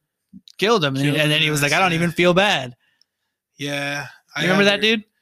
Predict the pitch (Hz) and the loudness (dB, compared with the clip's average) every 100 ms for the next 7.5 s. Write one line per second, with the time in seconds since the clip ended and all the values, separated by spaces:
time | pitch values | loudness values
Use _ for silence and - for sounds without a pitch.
0 | _ _ _ _ _ _ _ _ _ - | _ _ _ _ _ _ _ _ _ -2
1 | 196 190 202 196 185 254 254 240 233 208 | 2 2 2 0 0 0 0 0 2 0
2 | 180 - 208 185 160 165 175 165 - 156 | 0 -4 -4 -4 -2 -4 -4 -8 -8 -10
3 | 160 233 285 233 147 - - _ _ _ | -8 -6 -2 0 -2 -8 -20 _ _ _
4 | _ _ _ _ _ _ - 135 - 170 | _ _ _ _ _ _ -18 -14 -12 -10
5 | 175 185 170 165 160 156 135 - 147 143 | -8 -8 -8 -8 -8 -8 -10 -10 -10 -12
6 | 131 131 123 156 156 143 135 131 131 135 | -12 -14 -12 -10 -8 -10 -10 -12 -12 -14
7 | 123 135 127 123 | -14 -12 -12 -12